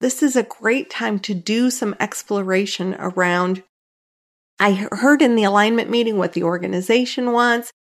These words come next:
You brought forward some things as well. Since you've, we've had that alignment meeting, what else has come up for you that would really create a difference in your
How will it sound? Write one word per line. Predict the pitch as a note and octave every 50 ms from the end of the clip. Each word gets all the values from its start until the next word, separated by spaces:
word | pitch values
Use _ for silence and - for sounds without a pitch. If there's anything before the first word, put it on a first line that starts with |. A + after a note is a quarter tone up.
| _
You | - G#3 A#3 B3+ B3
brought | - C#4 B3+ A#3+ - - -
forward | - A#3 A#3 A#3+ A#3+ A#3 A#3
some | - B3 A3+ A3
things | - B3 A3+ A#3 A#3 A#3 A#3 - - _ _ _ _ _ -
as | - G#3 G#3 G#3 -
well. | A#3+ A#3 A#3+ A#3 A#3 A#3 B3 B3 - - _ _ _ _
Since | - - - E4 F#4 G#4+ G#4+ - - D4+
you've, | D4+ C#4 B3 -
we've | - A#3 B3 A#3+ -
had | A3 - B3+ - - D4 -
that | - G3 F#3 F#3+
alignment | F#3 F#3+ F#3+ F#3 F#3+ F#3+ F#3+ F#3 F#3 -
meeting, | F#3+ F#3+ F#3 F#3+ F#3+ F#3+ G3 G#3+
what | C#4 E4+ G4
else | A#4 A4+ G#4 G#4+ - -
has | B3+ A#3 -
come | - - A#3+ A3 G#3
up | G#3 G#3+ G#3 - -
for | - - F#3
you | F3+ F3+ F3 F3 - F#3+ F#3+ _ _ _ _ _ _ _ -
that | B3 A3+ -
would | - A#3+ A3+ G#3
really | G#3 A3 B3 C4 C#4+ C#4+ D4 C#4 C4+
create | - - - - A3+ G#3+ G#3 G3+ G3+ - -
a | F#3+ G3
difference | F3+ E3+ - - G#3 G#3 G#3 G#3 - - - - - - - - - - - _ _ _ _ -
in | G#3+ G#3 G#3+
your | G#3 G3 G3 F#3 F3 F3 F#3+